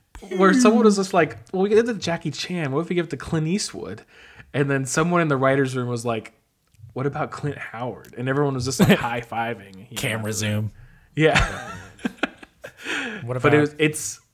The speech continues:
Speaker 2: Howard?
Speaker 1: Yeah, it, it's, it's great. If you go back and watch the, some of those nineties, uh, M T V Movie Awards, it's an actually funny show. And me, I don't think it's
Speaker 2: <laughs> Really?
Speaker 1: nostalgia. I think it's actually, like,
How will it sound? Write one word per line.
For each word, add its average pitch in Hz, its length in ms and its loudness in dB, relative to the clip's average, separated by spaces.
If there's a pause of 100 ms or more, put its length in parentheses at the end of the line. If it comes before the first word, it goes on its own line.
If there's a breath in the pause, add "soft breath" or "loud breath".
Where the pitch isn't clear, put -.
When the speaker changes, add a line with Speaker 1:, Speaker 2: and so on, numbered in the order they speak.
(140)
Speaker 2:
Howard? 123 420 -12 (640)
Speaker 1:
Yeah, 113 360 0
it, 139 120 -2
it's, 135 320 -2
it's 151 200 -2
great. 135 220 2
If 120 100 -14
you 139 80 0
go 160 160 4
back 139 320 2
and 120 320 -4
watch 123 540 0
the, 120 140 0
some 123 140 -6
of 120 60 -4
those 113 160 -4
nineties, 117 520 -6
uh, 107 200 -4
M 110 80 -8
T 113 140 -8
V 110 40 -8
Movie 110 200 -6
Awards, 107 360 -4
it's 135 180 -2
an 165 160 -4
actually 135 460 -2
funny 117 380 -6
show. 78 420 -10 (500 loud breath)
And 117 140 -2
me, 143 180 2
I 143 80 4
don't 160 140 6
think 190 200 8
it's 196 100 4
Speaker 2:
<laughs> - 20 -6
Really? 170 60 0
Speaker 1:
nostalgia. 147 520 4
I 131 120 0
think 165 200 -2
it's 135 140 -2
actually, 143 360 4
like, 123 280 4